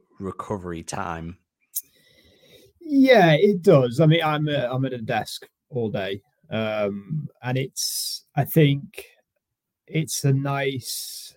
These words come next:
Speaker 2: it's a mental, it's a mental job that allows you to,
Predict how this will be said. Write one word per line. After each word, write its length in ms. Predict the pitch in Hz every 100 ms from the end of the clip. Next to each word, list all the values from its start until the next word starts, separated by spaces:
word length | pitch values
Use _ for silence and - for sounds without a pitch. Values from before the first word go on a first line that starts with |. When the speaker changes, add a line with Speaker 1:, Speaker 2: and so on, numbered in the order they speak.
| - _
Speaker 2:
it's 240 | 160 - 147
a 40 | 139
mental, 720 | 147 143 - 135 135 131 120 - _ _ _ _
it's 160 | -
a 60 | 147
mental 480 | 147 160 156 147 143
job 360 | 151 147 135 113 _
that 280 | 127 127 131 - _ _ _ _ -
allows 480 | 135 135 131 120
you 140 | 135 123
to, 500 | - 127 123 123